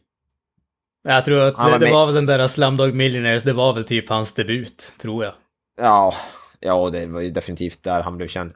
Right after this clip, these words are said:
Speaker 2: Eh, han var även med i den här, eh, Neil Blomkamp-filmen Chappie, han var med i.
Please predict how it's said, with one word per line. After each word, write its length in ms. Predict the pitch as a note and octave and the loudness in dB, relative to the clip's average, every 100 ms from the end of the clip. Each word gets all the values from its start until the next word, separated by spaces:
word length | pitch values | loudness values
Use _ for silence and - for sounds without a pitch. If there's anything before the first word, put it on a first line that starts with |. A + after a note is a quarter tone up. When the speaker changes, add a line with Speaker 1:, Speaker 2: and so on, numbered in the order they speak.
| - | -12
Speaker 2:
Eh, 160 | F#2 F2 | -10 -8
han 160 | G#2 | 0
var 120 | A2+ | 2
även 160 | A2 A2 | 4 4
med 100 | G#2+ | 4
i 40 | |
den 100 | G#2 | 4
här, 320 | G#2 G2+ G2 G2 | 4 4 6 4
eh, 340 | - _ F#2 | -2 _ -10
Neil 220 | G#2 G#2 | -6 -4
Blomkamp-filmen 760 | F#2 G2+ F#2+ F#2+ F#2+ G#2+ G2+ F#2 | 0 -2 -2 -4 -2 -2 -4 -4
Chappie, 600 | - F#2+ F#2 - - F2 | 0 0 0 -6 -8 -8
han 140 | E2+ | -8
var 140 | F2 F2 | -10 -12
med 260 | E2+ F2 | -12 -12
i. 80 | F2 | -14